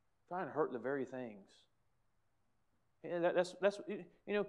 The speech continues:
let's put this in, in, in a secular example. That's why we're troubled by so many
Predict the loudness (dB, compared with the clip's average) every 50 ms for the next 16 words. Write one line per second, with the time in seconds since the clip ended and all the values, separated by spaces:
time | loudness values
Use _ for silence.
0 | -4 -6 -8 -8 -6 2 2 2 6 6 4 4 4 0 0 0 0 2 2 0
1 | 2 2 2 2 0 0 4 4 4 4 6 4 4 4 4 4 2 0 -6 -18
2 | _ _ _ _ _ _ _ _ _ _ _ _ _ -20 _ _ _ _ _ _
3 | _ _ _ _ _ _ _ _ _ _ _ _ _ _ _ _ _ -4 -2 -2
4 | 2 4 4 4 4 4 4 6 6 4 8 10 10 10 12 10 6 4 6 6
5 | 6 6 6 6 4 4 6 4 4 4 4 2 0 0 -2 -2